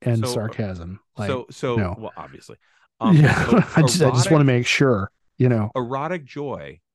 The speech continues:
Speaker 2: is not
Speaker 1: It's
Speaker 2: something
Speaker 1: just not something
Speaker 2: for the unexceptional.
Speaker 1: Well, I mean
Speaker 2: Or for the wives of the exceptional, let's be real.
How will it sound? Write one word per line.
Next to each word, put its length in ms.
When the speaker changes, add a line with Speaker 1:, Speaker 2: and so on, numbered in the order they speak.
Speaker 2:
is 180
not 380
Speaker 1:
It's 100
Speaker 2:
something 380
Speaker 1:
just 300
not 260
something 260
Speaker 2:
for 60
the 80
unexceptional. 420
Speaker 1:
Well, 320
I 60
mean 760
Speaker 2:
Or 180
for 140
the 100
wives 300
of 120
the 80
exceptional, 520
let's 140
be 100
real. 260